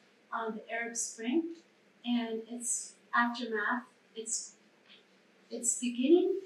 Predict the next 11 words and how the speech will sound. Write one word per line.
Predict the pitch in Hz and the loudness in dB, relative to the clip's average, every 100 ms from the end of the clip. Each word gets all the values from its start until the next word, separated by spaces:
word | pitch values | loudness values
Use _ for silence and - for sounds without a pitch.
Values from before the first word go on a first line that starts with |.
| - - | -12 -2
and | 247 233 233 240 | -2 0 -4 -6
then | 240 233 247 | -4 -2 -2
very | 262 262 | 0 -2
quickly | 262 254 - 240 226 - _ _ _ | -2 -8 -4 -4 -4 -10 _ _ _
devolving, | 247 240 220 220 - - - - _ _ _ - | 2 2 0 -4 -6 -16 -20 -20 _ _ _ -6
um, | 240 220 208 214 - 247 | -2 -2 -2 -6 -8 -6
especially | 240 - 233 226 240 240 233 226 220 | -4 -4 -2 -2 -2 -4 -6 -8 -12
into | 226 233 240 | -14 -14 -12
the | 214 | -6
Syrian | - 240 214 214 196 185 | -4 -4 -4 -6 -10 -14
war. | 185 | -18